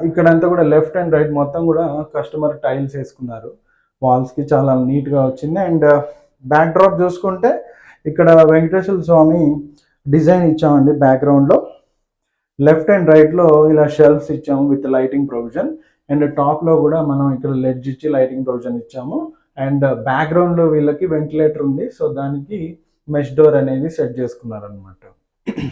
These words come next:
దీని తర్వాత మనం గెస్ట్ బెడ్‌రూమ్ చూద్దామండి. ఈ పూజా మందిరం పక్కనే గెస్ట్ బెడ్‌రూమ్ ఉంటుంది. ఈ గెస్ట్ బెడ్‌రూమ్‌లో ఫస్ట్ చూడాల్సింది ఫాల్ సీలింగ్ డిజైన్ అండి. ఈ డిజైన్ ప్రొవైడ్ చేసాము.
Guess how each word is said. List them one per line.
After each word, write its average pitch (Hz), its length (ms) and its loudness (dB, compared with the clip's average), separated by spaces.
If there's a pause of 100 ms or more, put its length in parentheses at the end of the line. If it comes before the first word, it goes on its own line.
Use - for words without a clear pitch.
(1800)
దీని 190 220 0
తర్వాత 160 320 0 (160)
మనం 156 180 -2 (440)
గెస్ట్ 165 280 2
బెడ్‌రూమ్ 139 300 0
చూద్దామండి. 101 480 -10 (440)
ఈ - 100 -2
పూజా 202 280 4
మందిరం 196 300 0
పక్కనే 190 300 2 (120)
గెస్ట్ 156 260 -2
బెడ్‌రూమ్ 160 380 -2
ఉంటుంది. 135 340 -2 (1500)
ఈ 170 60 0 (120)
గెస్ట్ 208 240 0
బెడ్‌రూమ్‌లో 208 420 2 (100)
ఫస్ట్ 180 240 -2 (200)
చూడాల్సింది 170 600 0
ఫాల్ 175 300 0
సీలింగ్ 190 340 -4
డిజైన్ 139 320 -4
అండి. 143 160 -6 (100)
ఈ 147 120 -6
డిజైన్ 127 300 -8
ప్రొవైడ్ 113 300 -12
చేసాము. 110 360 -16